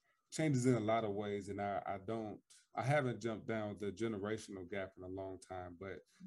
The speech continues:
I think that's a good place to point out how generations like to hold power. And so sometimes it, baby boomers in particular, in this case, are, are at their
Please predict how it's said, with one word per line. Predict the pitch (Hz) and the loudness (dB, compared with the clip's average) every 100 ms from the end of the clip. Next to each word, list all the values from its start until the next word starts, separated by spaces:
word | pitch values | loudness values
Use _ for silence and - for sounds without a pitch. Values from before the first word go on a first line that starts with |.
| 95 | -6
I | |
think | 98 101 | -4 0
that's | 104 101 | -2 -2
a | |
good | 95 120 113 | 2 2 2
place | - 110 107 | 0 -2 0
to | 101 | -6
point | - 120 107 104 | -4 -4 -2 0
out | 101 92 95 | 0 -2 -4
how | 107 110 101 98 95 _ _ _ _ _ _ _ 110 | -4 -2 -2 -4 -10 _ _ _ _ _ _ _ -2
generations | 117 104 107 107 107 98 | 0 2 2 0 -4 -4
like | 101 101 | -2 -4
to | - | -6
hold | 92 101 92 87 | -6 -4 -4 -6
power. | - 101 87 85 85 | -4 -4 -4 -8 -12
And | 90 90 | -12 -8
so | 101 95 | -8 -6
sometimes | - 104 104 104 98 92 87 - | -6 -8 -4 -4 -4 -6 -10 -14
it, | - - _ - 98 | -14 -16 _ -20 -2
baby | 127 127 127 | 2 4 4
boomers | 127 120 117 107 | 2 0 0 -4
in | - 107 | -6 -6
particular, | 101 95 - 123 107 101 95 90 | -6 -6 -4 -6 -6 -6 -6 -6
in | 90 92 | -6 -4
this | 110 110 | -4 -6
case, | - 98 90 - - _ _ _ _ _ _ _ 107 | -8 -6 -6 -12 -18 _ _ _ _ _ _ _ -2
are, | 101 95 95 - | 0 0 -4 -6
are | 101 95 - | -4 -2 -2
at | 107 101 | -6 -4
their | 110 104 98 95 | -4 -2 -2 -4